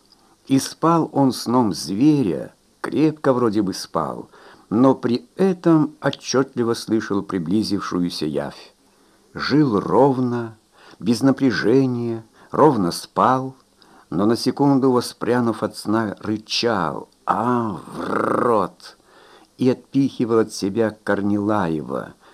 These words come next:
вычислителя. «От фраер! К бабе своей липнуть привык!» — рычал Шорохов, утягивал голову, руки в шинельку. Но ласковый, нежный Корнилаев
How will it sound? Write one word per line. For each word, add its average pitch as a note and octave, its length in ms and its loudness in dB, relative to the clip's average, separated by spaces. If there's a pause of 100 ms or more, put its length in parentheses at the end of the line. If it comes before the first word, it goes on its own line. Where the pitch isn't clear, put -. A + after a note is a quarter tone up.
вычислителя. F2+ 1000 -6 (540)
«От - 360 -2
фраер! - 1000 -4 (640)
К - 140 -6
бабе A#2+ 420 -2
своей G#2+ 520 -2
липнуть F#2+ 600 -6
привык!» — F2+ 720 -6 (320)
рычал F2+ 480 -4
Шорохов, G#2 720 -2 (140)
утягивал G#2 680 -2
голову, G2+ 600 0 (280)
руки G#2+ 480 0
в F2+ 100 -6
шинельку. F#2+ 760 -2 (600)
Но F#2 400 -2
ласковый, F2 960 -4
нежный F#2+ 560 0
Корнилаев F#2+ 880 -2